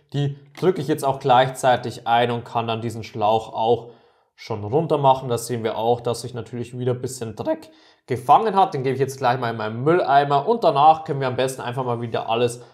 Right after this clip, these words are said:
mit einem feuchten Tuch ordentlich auswischen. Wichtig hierbei ist jetzt eigentlich nur,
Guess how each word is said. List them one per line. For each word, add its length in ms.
mit 280
einem 320
feuchten 420
Tuch 320
ordentlich 960
auswischen. 880
Wichtig 340
hierbei 300
ist 100
jetzt 160
eigentlich 320
nur, 320